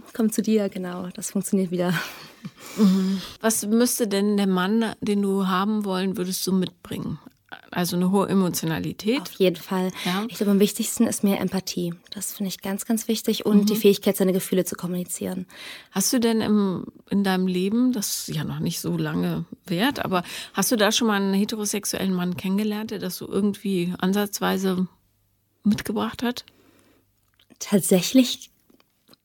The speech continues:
Speaker 1: glaube ich nicht. Und wenn, dann waren sie in Beziehungen. Das war auch mal noch so die Sache, dass wenn ich dann wirklich mal jemanden kennengelernt habe, bei dem das, ähm, hätte passen können, hatten sie dann Freundinnen.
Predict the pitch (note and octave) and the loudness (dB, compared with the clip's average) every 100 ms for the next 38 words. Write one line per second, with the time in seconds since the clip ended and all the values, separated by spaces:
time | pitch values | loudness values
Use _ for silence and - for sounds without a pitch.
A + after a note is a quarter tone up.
0 | _ - G3 F3+ F#3 A3+ A3+ A3+ B3+ F#3 | _ -2 0 4 4 4 4 4 4 2
1 | - - - _ _ _ _ _ _ _ | -4 -8 -10 _ _ _ _ _ _ _
2 | _ - A3+ E3+ F#3+ A3 B3 A#3+ A3 A3+ | _ 4 4 6 8 8 8 8 8 6
3 | A3 G#3+ - - F3+ F3+ F#3+ F#3 F#3+ _ | 4 2 0 0 0 0 -4 -6 -10 _
4 | _ _ _ G#3 G3 - - - G3 G3 | _ _ _ -10 -8 -6 -4 4 6 6
5 | G3 F#3 F#3 F3+ F3 E3+ F#3 F#3 F#3 - | 4 2 2 2 2 0 -2 -2 -2 2
6 | F#3 G#3+ G#3 G#3+ G#3 G#3+ G3+ F#3+ G3+ A#3 | 2 4 4 2 2 2 4 2 4 6
7 | A#3+ A#3+ A#3+ A#3 - G3+ G#3 G3+ G3+ - | 6 4 2 -2 0 2 4 4 0 -4
8 | - - - - - - F#3+ F#3+ F3+ G#3 | -12 -16 -16 -16 -6 2 4 4 2 -2
9 | - A3 B3 A#3+ A#3+ B3+ C4 C4 - G#3 | -2 -2 -2 2 4 4 4 -2 -10 -10
10 | - G#3 G3+ G#3 G#3+ G#3 - G3 F3+ F3 | -4 -2 2 2 2 0 2 2 2 0
11 | F3+ | -2